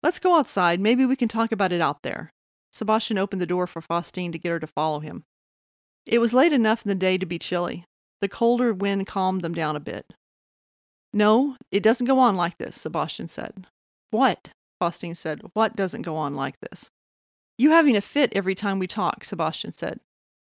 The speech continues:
"I am not talking to you anymore. You have been horrible to me ever since we started trying to do this. I don't think we can be friends without Elodie. I think we should just let it go," Faustine said. "I don't think we should, but I don't know how to get around this either," Sebastian said.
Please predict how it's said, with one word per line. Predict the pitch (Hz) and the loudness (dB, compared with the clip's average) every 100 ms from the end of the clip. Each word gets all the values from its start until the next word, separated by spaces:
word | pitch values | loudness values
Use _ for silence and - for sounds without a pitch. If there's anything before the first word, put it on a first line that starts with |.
| _ _ _ _ _ - | _ _ _ _ _ 2
"I | 277 | 6
am | 254 | 6
not | 277 320 | 6 2
talking | 294 330 330 233 | 0 0 2 2
to | 185 | 0
you | 175 | -4
anymore. | 170 170 - 165 - _ - | -4 -6 -8 -10 -14 _ 0
You | 254 | 4
have | 202 | 6
been | 208 | 4
horrible | 208 277 269 220 | 6 6 6 2
to | 208 | 0
me | 208 202 | 0 2
ever | 202 208 | 0 -2
since | 214 - | -6 -4
we | 208 | -4
started | - 190 190 | 0 0 0
trying | 196 190 | 0 -2
to | 170 | 0
do | 175 | -2
this. | 147 - - - _ - | -2 -6 -12 -18 _ 0
I | |
don't | 240 285 | 2 4
think | 277 220 | 2 2
we | 247 | 2
can | 220 | 0
be | 208 | -2
friends | - 208 208 | 0 0 -2
without | - 165 160 | -2 0 0
Elodie. | 147 143 123 160 _ - | -2 -4 -6 -8 _ 0
I | 233 | 2
think | 262 262 | 4 2
we | 247 | 2
should | 214 | -2
just | 196 196 | -4 -2
let | 180 | -4
it | - | -2
go," | 156 - - - | -4 -4 -6 -6
Faustine | 160 - 160 160 | -8 -6 -12 -10
said. | - - - _ _ _ _ _ _ _ - | -10 -10 -14 _ _ _ _ _ _ _ 2
"I | |
don't | 339 311 | 4 4
think | 349 - | 2 4
we | 277 | 2
should, | - 359 202 196 220 _ - | 4 6 6 2 -6 _ -6
but | 214 247 | 2 6
I | |
don't | 233 294 | 6 4
know | 262 | 4
how | 247 254 | 4 2
to | 220 | 4
get | 240 | 4
around | 214 220 220 | 4 4 2
this | 170 - | 0 -4
either," | 196 165 - 165 | -4 -4 -6 -8
Sebastian | - 180 175 - 180 | -6 -2 -2 -4 -8
said. | - - 185 | -8 -8 -8